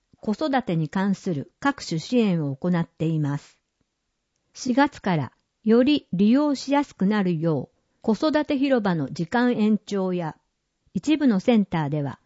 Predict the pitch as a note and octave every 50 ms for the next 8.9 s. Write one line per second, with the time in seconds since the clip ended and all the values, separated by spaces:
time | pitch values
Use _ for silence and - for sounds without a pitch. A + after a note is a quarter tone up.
0 | _ _ _ _ _ _ - _ - C#4+ C4+ - D4+ C#4 - C#4+ A#3 B3+ C#4 C4
1 | A3 - - D#3 D3 C3+ - _ _ - - A#3+ C4 C#4 C4+ C4 C4 B3 A#3+ -
2 | F#3+ F3+ - A3 G3+ G3 A3 G#3+ G3+ G3 F#3+ F3 D3 - - E3+ E3 D#3+ D#3+ D3+
3 | C#3+ D3 C3+ C3+ - - _ _ _ _ _ _ _ _ _ _ _ _ _ _
4 | - E3 - C#4+ D4 C#4 G#3+ E3+ - - E3 F3 G3+ G#3 G#3+ G#3+ G3 F#3+ F3+ -
5 | E3+ E3+ E3+ E3 - - D#3+ C3+ C3+ - _ _ _ _ _ _ _ _ _ _
6 | _ _ _ _ _ _ _ _ _ _ _ _ _ _ - G3+ A#3+ C#4+ C#4 -
7 | - - A#3+ A3+ A3 G#3 G3 F#3 - - _ _ _ _ _ _ _ _ - -
8 | F#3+ - D4 D4 C#4 D4 C#4 - C4+ A#3 A#3+ A#3+ G#3 E3+ C3+ - A#2+ -